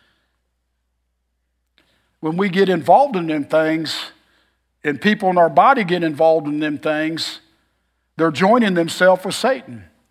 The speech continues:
And we need to think about it that way, that, that when we see this going on in our lives or,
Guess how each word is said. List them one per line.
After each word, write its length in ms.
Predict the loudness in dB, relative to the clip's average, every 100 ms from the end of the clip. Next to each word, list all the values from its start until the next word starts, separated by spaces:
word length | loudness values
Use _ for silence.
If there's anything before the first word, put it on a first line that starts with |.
| _ _ _ _ _ _ _ _ _ _ _
And 200 | -2 2
we 80 | 4
need 160 | 4 4
to 100 | 2
think 300 | 0 -2 0
about 260 | 4 4
it 140 | 2 2
that 280 | 2 2
way, 360 | 2 2 4 2
that, 260 | 2 0 0 -14 -20 _ _
that 260 | -2 -2 -2
when 180 | 0 0
we 120 | 0
see 320 | -2 0 0
this 240 | 0 0
going 240 | 0 2 6
on 260 | 6 6
in 220 | 4 0 4
our 240 | 6 6
lives 400 | 4 2 0 -2
or, 180 | -4